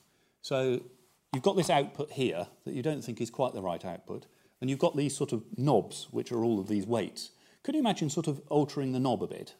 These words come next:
So you sort of say, "Oh, uh, oh, it's, it's getting better, better, better. Oh, oh, oh, it's getting good, good, better." That's, so what you're measuring there is the gradient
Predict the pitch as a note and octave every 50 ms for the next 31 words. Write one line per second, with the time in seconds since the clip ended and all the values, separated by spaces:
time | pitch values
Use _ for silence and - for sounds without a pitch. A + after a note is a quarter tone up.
0 | _ _ - - C3+ B2 B2 E3 C3 A2+ C3 - - G#3+ G#3+ C3+ G2+ - F#3 F3
1 | - - A#3+ B3+ C#3 C#3+ F3 A#3 - D3+ F3 F#3+ F3+ A#3+ A3 G#3 A3 G#3 G#3 G3
2 | G#3+ G#3 G#3 G3+ G3+ F#3+ B3 D4 D#4 D4+ C#4 C4+ C4 C4 B3+ B3 A#3 A3 A3 G#3
3 | G3+ F#3 - - F3+ F3 F3 E3 E3 D#3 C3 C#3+ C#3+ C3+ B2+ B2 G#2+ G2+ - -
4 | - - - _ - - F#3+ G3 - - - - _ _ _ _ - - D#3 D#3
5 | F3+ - A3+ A#3 G#3+ G3 A3+ A3 F3+ D3 G#2+ F2+ E2+ D#2+ E2+ F#2+ - - B2+ A#2
6 | A#2+ C3 A#2 B2 - - G3+ G#3 F#3+ E3 A#2+ A2 - F#2 A2 F3+ - -